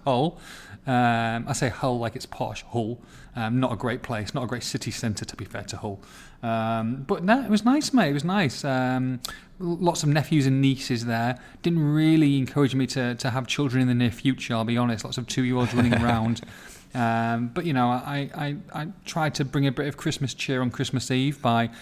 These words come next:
Speaker 1: going into the garden and, and dressing up as an elf, and,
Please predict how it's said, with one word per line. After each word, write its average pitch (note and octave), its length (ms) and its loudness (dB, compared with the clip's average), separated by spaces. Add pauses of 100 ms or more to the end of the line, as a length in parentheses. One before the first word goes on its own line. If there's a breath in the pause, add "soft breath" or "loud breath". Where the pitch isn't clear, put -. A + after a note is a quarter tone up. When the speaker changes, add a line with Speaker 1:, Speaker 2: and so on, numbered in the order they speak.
(160 loud breath)
Speaker 1:
going C3 180 6
into B2+ 140 2
the C3+ 80 2
garden B2 540 2
and, A#2+ 120 2
and A#2+ 160 0
dressing A#2+ 320 -2
up - 80 -4
as A2+ 120 0
an A2+ 80 0
elf, A2+ 360 0
and, A#2 220 0